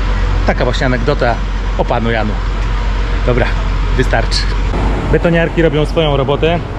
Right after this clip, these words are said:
czy na razie ta jedna. Yy, ja idę, yy, ta rąk mówi, że tam nie tak daleko stąd, dwie ulice stąd jest jakiś warzywniak. Gdybym spróbuję tam kupić,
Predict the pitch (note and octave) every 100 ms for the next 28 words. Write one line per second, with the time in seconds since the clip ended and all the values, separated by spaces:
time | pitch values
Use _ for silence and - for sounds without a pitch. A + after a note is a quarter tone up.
0 | - - A2+ B2 B2 C3 C#3+ B2 - -
1 | - - - - - - - A#2 A#2+ C3
2 | C3+ C3+ D#3+ E3 D#3+ E3 D#3+ - - -
3 | - - - - - - - - - -
4 | - - - - - D3+ D#3 D3+ D3+ F3
5 | E3 D#3 E3 C#3 C#3+ D#3+ D#3+ - - -
6 | - - - - - E3+ D#3 D3 D3+ D#3
7 | D3 D#3+ C#3 C#3+ D3 C#3+ B2+ D3+ C#3+ C#3+
8 | - C3 C#3+ B2 C3 D#3 C3+ A#2+ - -
9 | - - - - - - - - - -
10 | - - - C3+ C3+ - D3+ D3 C#3+ C#3
11 | C3+ B2+ C3+ - -